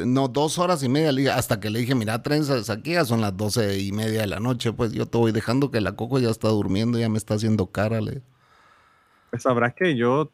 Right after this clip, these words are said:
Speaker 2: todavía vivo, vivo, este, sentido con él porque nunca vino a Cucubano
Speaker 1: Ah, me
Speaker 2: a
Speaker 1: lo
Speaker 2: contar esa
Speaker 1: dijo,
Speaker 2: historia.
Speaker 1: me lo dijo en esa conversación. Me dijo, "Hey, yo les debo, yo, yo le debo a Manolo, así que voy a, a, a escribir este secreto porque le, todavía le debo una", me dijo.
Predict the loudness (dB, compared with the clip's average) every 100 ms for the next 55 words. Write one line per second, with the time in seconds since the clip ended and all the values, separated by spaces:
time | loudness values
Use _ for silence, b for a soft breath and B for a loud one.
0 | -2 2 2 2 0 2 2 2 2 2
1 | 0 -2 -2 0 0 0 0 -2 -4 0
2 | -2 0 0 0 2 -2 0 -2 -2 0
3 | 0 2 2 0 -2 -2 0 2 2 2
4 | 2 0 0 0 0 -2 0 2 2 0
5 | 0 0 0 0 0 0 0 -2 -2 0
6 | 0 0 0 2 0 0 -2 0 2 0
7 | 2 2 2 0 0 0 0 0 2 2
8 | 2 2 0 0 0 0 -2 -4 0 2
9 | 2 0 -2 -2 -4 -4 -4 -4 -4 -2
10 | 0 4 2 2 -2 -4 -2 0 2 2
11 | 0 0 -2 -2 -2 -2 -4 -4 _ -2
12 | 2 2 2 2 2 2 2 2 0 0
13 | -4 -8